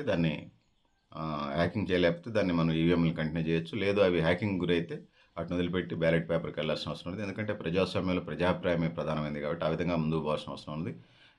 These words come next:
మీరు కూడా మీ, మీ అభిప్రాయాలను కామెంట్ బాక్స్‌లో వేయండి. నా మటుకు నేనైతే ఈవీఎంలు నమ్ముతా ఉన్నాను.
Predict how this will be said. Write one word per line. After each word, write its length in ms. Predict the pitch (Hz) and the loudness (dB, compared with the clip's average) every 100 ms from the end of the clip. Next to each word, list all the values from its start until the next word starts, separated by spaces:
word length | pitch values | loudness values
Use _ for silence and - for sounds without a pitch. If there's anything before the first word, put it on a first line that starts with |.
| - | -6
మీరు 200 | 85 98 | -2 0
కూడా 200 | 98 92 | 2 4
మీ, 160 | 87 80 | 4 2
మీ 180 | 78 76 67 - _ _ _ | 0 -2 -6 -12 _ _ _
అభిప్రాయాలను 380 | 82 85 90 82 | -6 -4 -2 0
కామెంట్ 260 | 80 82 82 | 2 2 2
బాక్స్‌లో 260 | 82 - | 0 -2
వేయండి. 180 | 90 131 | -4 -2
నా 100 | 90 | 0
మటుకు 300 | 95 101 98 | 2 2 0
నేనైతే 320 | 92 87 85 101 | -2 -2 -2 -2
ఈవీఎంలు 400 | 87 90 87 78 | 0 2 2 0
నమ్ముతా 320 | 78 82 76 | 0 0 -2
ఉన్నాను. 360 | 69 65 65 | -2 -6 -8